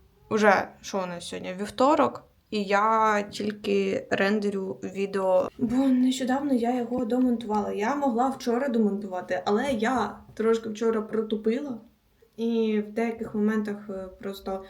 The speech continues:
я два рази рендерила відео, замість того, щоб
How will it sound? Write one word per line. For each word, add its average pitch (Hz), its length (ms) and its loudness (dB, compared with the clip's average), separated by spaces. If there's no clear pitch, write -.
я 196 220 2
два 208 240 4
рази 208 320 2
рендерила 196 640 -2
відео, 269 480 0
замість 202 400 -2
того, 214 200 -2
щоб 208 200 -6